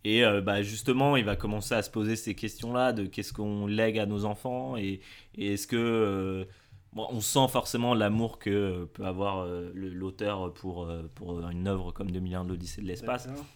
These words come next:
Speaker 1: parce que vraiment, il,
Speaker 2: L'auteur
Speaker 1: c'est
Speaker 2: qui est Hugo Bienvenu.
Speaker 1: Hugo Bienvenu. Euh, et, euh, et donc, du coup, euh, un jour, ses, ses, ses, ses boss vont lui demander de, de,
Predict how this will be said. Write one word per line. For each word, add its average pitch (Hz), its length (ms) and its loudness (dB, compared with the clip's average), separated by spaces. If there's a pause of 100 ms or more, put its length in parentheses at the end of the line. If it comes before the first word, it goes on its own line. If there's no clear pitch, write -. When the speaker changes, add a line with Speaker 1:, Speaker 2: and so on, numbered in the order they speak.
Speaker 1:
parce 92 160 -6
que 98 120 -2
vraiment, 95 420 0
il, 87 640 -4 (480)
Speaker 2:
L'auteur 139 260 -2
Speaker 1:
c'est 180 60 -6
Speaker 2:
qui 135 240 -2
est 131 80 2
Hugo 127 260 0
Bienvenu. 135 320 0
Speaker 1:
Hugo 104 160 2
Bienvenu. 95 420 0 (400)
Euh, 107 300 4 (340)
et, 127 260 10
euh, 101 1160 2 (1040)
et 120 100 8
donc, 127 200 6
du 110 120 -4
coup, 170 280 4
euh, 107 240 8 (420)
un 104 320 4
jour, 135 240 4
ses, 101 320 2
ses, 98 380 2
ses, 95 520 4
ses 95 280 -4
boss 113 420 4
vont 101 140 0
lui 98 100 2
demander 101 420 0
de, 95 220 -4
de, 92 300 -8